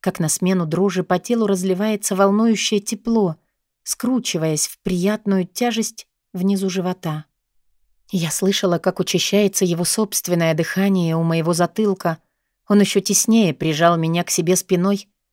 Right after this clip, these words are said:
и внезапно скользнул рукой вдоль моего живота и прямо в трусики, заставляя вздрогнуть и встрепенуться.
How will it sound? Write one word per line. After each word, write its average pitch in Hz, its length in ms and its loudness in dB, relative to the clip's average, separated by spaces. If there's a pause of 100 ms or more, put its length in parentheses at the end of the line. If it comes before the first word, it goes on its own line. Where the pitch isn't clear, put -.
(240)
и 226 140 4
внезапно 214 580 2
скользнул 240 540 2
рукой 233 320 0
вдоль 208 240 2
моего 196 280 2
живота 196 520 0 (360)
и 208 80 -4
прямо 240 280 2
в - 100 -8
трусики, 165 560 -4 (340)
заставляя 175 580 0
вздрогнуть 170 560 -2
и - 20 -6
встрепенуться. 185 880 0